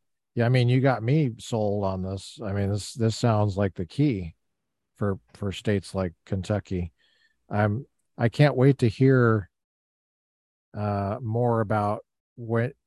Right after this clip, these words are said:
the next foot forward when you, when you have a name for it and kind of an organizational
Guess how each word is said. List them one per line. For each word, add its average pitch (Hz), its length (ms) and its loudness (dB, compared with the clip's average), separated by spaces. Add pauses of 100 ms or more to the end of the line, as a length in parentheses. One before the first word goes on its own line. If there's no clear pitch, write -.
the 113 140 -2
next 110 400 -2
foot - 260 -2
forward 120 400 2
when 107 240 0
you, 104 400 -2 (140)
when 107 180 -4
you 104 120 -2
have 104 220 0
a 101 60 -2
name 107 380 -2
for 104 380 -2
it 98 60 -2
and 98 340 -4 (120)
kind 107 180 -2
of 92 100 -4
an 101 60 -4
organizational 101 1000 -2